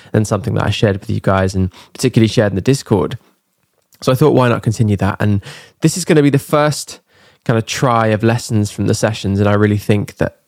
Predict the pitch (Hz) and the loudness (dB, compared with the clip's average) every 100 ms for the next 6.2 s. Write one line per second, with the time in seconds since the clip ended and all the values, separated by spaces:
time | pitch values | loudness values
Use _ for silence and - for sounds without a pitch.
0 | - 127 107 101 95 - - 101 110 104 | -4 -2 0 0 -2 -4 -4 -2 0 0
1 | 98 98 _ - - _ _ _ - 95 | -2 -6 _ -20 -20 _ _ _ 0 0
2 | 90 90 113 - - 98 101 101 104 98 | 0 -2 -2 -2 -4 0 0 2 -2 -2
3 | - 101 - 98 98 - 104 107 107 - | -2 -4 -2 -4 -4 -6 -6 -4 -4 -2
4 | 98 113 117 117 123 165 - - 156 104 | 2 4 4 2 0 -2 -2 -2 0 0
5 | 95 107 120 - 127 - 127 120 120 110 | 2 2 0 0 0 0 -2 0 0 2
6 | 107 104 | 2 -2